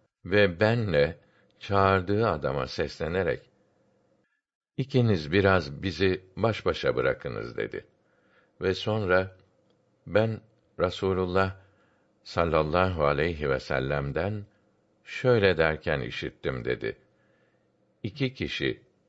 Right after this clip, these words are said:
diğerini, üçüncü kişiyi bırakıp da kendi aralarında fısıldaşmasın." buyurdular. Hadis bin altı yüz bir.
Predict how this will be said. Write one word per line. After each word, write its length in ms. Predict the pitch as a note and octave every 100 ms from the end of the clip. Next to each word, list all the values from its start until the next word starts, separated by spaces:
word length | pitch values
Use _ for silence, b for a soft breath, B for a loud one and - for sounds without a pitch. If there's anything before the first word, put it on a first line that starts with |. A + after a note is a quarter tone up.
| _ F#2
diğerini, 600 | G2 G#2 F2 B1+ A#1 G1+ - b b b _ _
üçüncü 520 | G2 - G#2 F2+ G2+
kişiyi 500 | - D#2 - D2 C#2+
bırakıp 500 | D#2 E2+ - G2 -
da 260 | A2 G2+ - b b b b _ _
kendi 360 | - A#2 G#2+ G#2
aralarında 680 | E2 D2+ D2 D2 C#2+ C#2 C#2
fısıldaşmasın." 1200 | - - D#2+ C2+ D#2 - - A1 - A#1+ G1+ - _ _ -
buyurdular. 720 | B1+ C2 A#1+ G1+ G#1 G1+ - _ _ _ _ _ _ _ _ _ _ _ _ _ _ _
Hadis 640 | - G#2+ A2+ A2+ - - -
bin 100 | G2+
altı 360 | G2+ F#2+ - G#2
yüz 300 | C#2+ A#1+ A#1+
bir. 280 | A1+ -